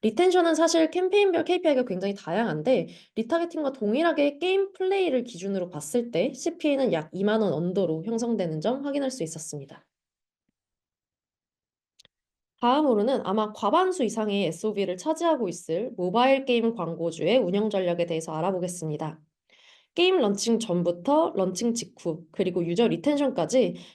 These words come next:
게임의 생애 주기 전반에 걸쳐 크리테오 솔루션을 가장 적극적으로 활용해 볼 수 있는 게임 타입이라고 보실 수 있는데요. 제일 먼저 게임 정식 출시 전 사전 예약 목적의 캠페인 시나리오를 말씀드리겠습니다.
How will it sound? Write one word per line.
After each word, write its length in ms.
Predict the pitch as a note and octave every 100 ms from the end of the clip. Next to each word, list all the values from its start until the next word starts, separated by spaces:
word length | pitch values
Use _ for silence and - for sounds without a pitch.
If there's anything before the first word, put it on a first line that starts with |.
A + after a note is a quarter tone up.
| -
게임의 380 | E4 E4+ E4+ E4
생애 280 | F#4+ G4
주기 220 | F#4+ C#4+ C4+
전반에 440 | F3 F3+ F#3 F3+
걸쳐 560 | F#3+ F3+ F3+ F3+ F#3+ D#3+
크리테오 360 | D4 D4 C#4 B3
솔루션을 520 | B3+ D#4 D#4 G#3+ G3
가장 360 | F3 F#3+ F3+
적극적으로 520 | F3+ - A#3 A#3 G3+ G3+
활용해 320 | D4+ E4+ D#4
볼 100 | B3+
수 160 | B3+
있는 580 | F3+ E3 D#3+ G3+ A#3+ - - _
게임 200 | - C4+
타입이라고 440 | C4 B3 G#3 F#3 F3+
보실 220 | E3 F3
수 120 | F3
있는데요. 540 | D#3+ D#3 D3+ D#3 A3+ A3+ - _ _ _ _ _ _ _ _ _ _ _ _ _ _ _ _ _ _ _ _ _ _ _
제일 300 | - A3+ C4+
먼저 600 | G3 D3+ F3 C#4 G#3 - -
게임 480 | - F4+ F#4 F4 -
정식 400 | G3 G3 C#4+ C#4
출시 360 | F#4 F4+ F#4
전 300 | F4 D#3+ F#3
사전 460 | A#3+ - F4 G#4 F4+
예약 220 | C4 B3
목적의 420 | E3 - F3 F3
캠페인 340 | F3 C#4 C#4 B3+
시나리오를 520 | B3+ C4+ B3 A3 G3+
말씀드리겠습니다. 1120 | D#3 D#3 G#3 F#3+ F3 F3 - D3 D3+ D#3+